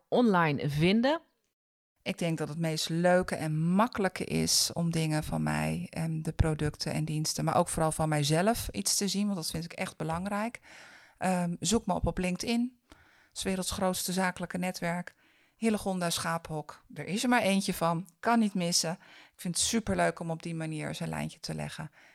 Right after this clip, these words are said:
Speaker 2: En wie weet gaan we elkaar treffen.
Speaker 1: Nou, we hebben volgens mij hele mooie aanjagers gehoord van, eh, Hillegonda. En heel erg bedankt voor het delen van jouw ondernemersreis. Heb je nog een, eh, als afsluiter een mooie positieve aanjager?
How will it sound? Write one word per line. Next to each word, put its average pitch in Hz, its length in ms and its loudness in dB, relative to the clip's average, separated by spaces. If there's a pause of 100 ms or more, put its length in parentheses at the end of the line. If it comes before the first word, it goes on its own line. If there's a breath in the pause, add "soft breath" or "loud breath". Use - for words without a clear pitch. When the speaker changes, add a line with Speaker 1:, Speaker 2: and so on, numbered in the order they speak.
(100)
Speaker 2:
En 170 160 -6
wie 156 100 -8
weet 151 240 -8
gaan - 120 -14
we 160 60 -12
elkaar 170 200 -14
treffen. 247 400 -12 (880)
Speaker 1:
Nou, 104 280 -14
we - 280 -16
hebben 151 180 -6
volgens 185 220 0
mij 175 160 2
hele 262 680 6
mooie 196 640 4 (800 soft breath)
aanjagers 180 540 4
gehoord 156 440 -2
van, 151 320 -2
eh, 147 60 2
Hillegonda. 147 880 0
En 156 220 -4
heel 160 140 0
erg 196 180 2
bedankt 170 420 0
voor 165 140 -2
het 151 100 -4
delen 175 260 4
van 165 140 0
jouw 160 180 2
ondernemersreis. 151 1080 -4 (400 loud breath)
Heb 247 180 0
je 277 80 6
nog 240 200 4
een, 214 180 2
eh, 202 360 2
als - 280 -4 (100)
afsluiter 180 680 2
een 170 100 0
mooie 185 320 4
positieve 175 540 0
aanjager? 139 680 -4